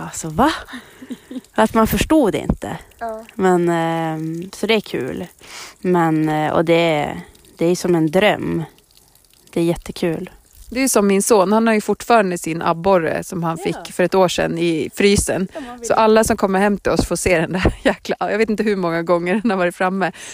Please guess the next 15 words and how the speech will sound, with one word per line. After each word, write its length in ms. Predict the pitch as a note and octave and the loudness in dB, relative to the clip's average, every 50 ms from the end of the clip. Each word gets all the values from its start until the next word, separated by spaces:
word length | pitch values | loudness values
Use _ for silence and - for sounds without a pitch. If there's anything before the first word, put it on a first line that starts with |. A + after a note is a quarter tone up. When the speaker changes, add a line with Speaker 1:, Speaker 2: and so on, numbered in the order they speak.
| - - - - | -16 -16 -8 -4
Speaker 2:
Vi 100 | A#3+ A#3+ | -2 -2
ska 140 | - - B3+ | 0 0 0
se 260 | - - D4+ A3 F#3 | 0 0 0 0 0
om 100 | F3+ F3+ | 0 -2
han 140 | F#3 F#3 F#3+ | -2 0 0
har 60 | F3+ | 2
lust 240 | F3+ F3+ F#3 - - | 2 2 0 0 -2
att 60 | F3+ | 0
berätta 380 | F3+ G3+ A#3+ - - - - D3 | 2 4 4 2 2 0 -4 -4
om 120 | D#3 E3+ | -4 -4
den, 120 | - - F#3 | -6 -8 -6
för 100 | - G3 | -4 -4
han 160 | G3 G3 G3 | -4 -2 -2
har, 220 | G3 F#3+ F#3 F3+ - | -2 -2 -2 -4 -4
han, 340 | - A3 G#3+ G#3 G#3 G3+ | -2 -2 -2 0 -2 -2